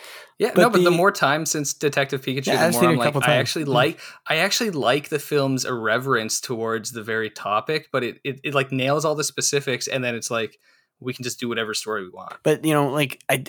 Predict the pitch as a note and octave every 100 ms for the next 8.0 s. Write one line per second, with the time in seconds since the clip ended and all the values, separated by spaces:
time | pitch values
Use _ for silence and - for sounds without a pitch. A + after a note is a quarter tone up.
0 | - - D#3+ E3 D#3 F3 F#3+ F#3+ F#3+ D#3
1 | B2+ B2+ A2+ G#2+ - A#2 - G#2+ - G#2+
2 | G#2 G#2+ A2+ A2 G#2 G2+ G2+ G2+ G2+ _
3 | _ - A2+ G2+ G2+ - C#3 C#3 C3+ B2+
4 | B2 - _ _ _ _ - A#2+ A#2+ A#2+
5 | - - A#2+ G#2+ G#2 G2+ G2+ G2 - _
6 | _ _ _ _ - - A#2+ G2+ A2+ G#2
7 | - - - - A2 G#2+ A2 G#2 G2